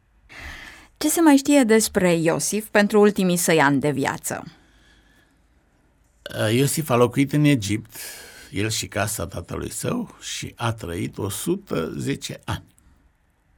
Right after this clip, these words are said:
Speaker 2: Iosif a văzut pe fiii lui Efraim până la al treilea neam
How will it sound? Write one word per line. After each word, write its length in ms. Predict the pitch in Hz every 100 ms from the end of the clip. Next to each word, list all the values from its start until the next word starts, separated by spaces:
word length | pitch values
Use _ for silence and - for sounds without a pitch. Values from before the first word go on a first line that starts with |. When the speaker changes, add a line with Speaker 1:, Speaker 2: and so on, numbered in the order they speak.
| _ _ _ _ _ _ _ _ -
Speaker 2:
Iosif 380 | 123 110 131 -
a 80 |
văzut 360 | 92 95 110 156
pe 120 | 92
fiii 840 | 85 - 98 92 87 - 73 - - -
lui 260 | 90 87
Efraim 600 | 82 - - 78 110 123
până 380 | 110 127 151 139
la 160 | 113 -
al 160 | 127
treilea 460 | 127 143 147 135 131
neam 360 | 139 110 90